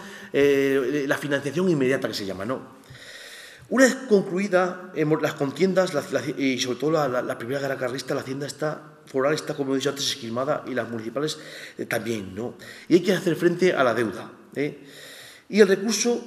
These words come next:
es, eh, que se toma en consideración es el recurso a los bienes comunales, y es la medida adoptada, ¿no? Ningún ayuntamiento se le pasó por la cabeza hacer,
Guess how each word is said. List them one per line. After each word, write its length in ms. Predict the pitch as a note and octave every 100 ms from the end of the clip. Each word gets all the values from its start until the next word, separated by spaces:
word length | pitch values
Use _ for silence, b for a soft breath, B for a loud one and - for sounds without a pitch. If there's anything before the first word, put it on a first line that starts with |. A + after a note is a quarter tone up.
| - - -
es, 540 | G3+ - - - -
eh, 420 | E3+ E3 D#3+ D#3 C#3+
que 80 | D#3
se 140 | D#3
toma 360 | E3 D3+ D3+ D3
en 60 |
consideración 520 | C#3+ D3 D3 D3 F#3
es 100 | F#3+
el 80 | E3
recurso 360 | C#3+ D3 D#3 F3+
a 60 |
los 140 | C#3 A#2
bienes 240 | C#3 C#3+
comunales, 520 | A#2+ A#2+ A2+ G2+ A2 -
y 80 | D#3
es 100 | E3
la 80 |
medida 220 | C#3 C3+ D#3+
adoptada, 420 | G#2 - G#2+ F#2
¿no? 180 | G2+ - - - _ _ _ _ _ - B B B B B
Ningún 340 | D#3 F3+ A3+ C4
ayuntamiento 760 | A3 F#3+ F#3 G#3 G3+ G3+ G3 -
se 120 | E3+
le 100 | C#3+
pasó 260 | D3+ F#3 F3+
por 100 | F#3
la 80 |
cabeza 400 | C3 D#3 E3+ E3+ -
hacer, 220 | D3